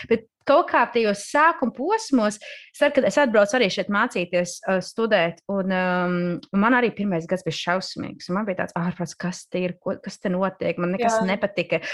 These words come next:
Speaker 1: viss tāds drūms likās, un, zin kā, vēl tie
Speaker 2: Jā.
Speaker 1: laikapstākļi nevie-, bieži vien
Speaker 2: Jā.
Speaker 1: bija tie labākie, vēl piedeva tev tādu ekstra depresiju, un tu ļoti ilgi cīnies par to, lai tu tā kā justos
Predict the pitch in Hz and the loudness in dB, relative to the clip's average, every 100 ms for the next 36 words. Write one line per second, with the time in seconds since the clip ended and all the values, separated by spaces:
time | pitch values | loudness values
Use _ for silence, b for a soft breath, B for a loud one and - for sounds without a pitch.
0 | B 190 190 220 214 196 180 165 180 196 | B -2 0 2 2 2 0 -2 2 4
1 | 240 220 196 - 180 185 170 165 175 208 | 4 2 0 -2 -2 0 0 0 0 0
2 | 214 185 202 202 180 233 196 - 196 185 | 2 4 4 6 6 4 0 0 0 0
3 | 196 180 190 190 226 220 214 214 202 190 | -2 2 2 6 4 4 2 2 2 2
4 | 196 214 220 208 202 190 190 233 285 220 | 4 4 4 2 0 0 -2 2 4 4
5 | 202 196 196 196 185 190 214 302 - 220 | 0 0 0 0 -2 2 0 0 -6 -2
6 | 196 240 - 254 - 196 202 B 311 320 | 2 2 0 -8 -6 -6 -6 B -14 -12
7 | 320 254 240 320 311 453 440 330 415 269 | -12 0 4 6 8 6 6 4 4 2
8 | - 320 392 285 - - 330 311 277 - | 0 0 2 0 -2 -6 0 2 0 -8
9 | 294 208 285 - 202 185 | -2 0 0 2 0 0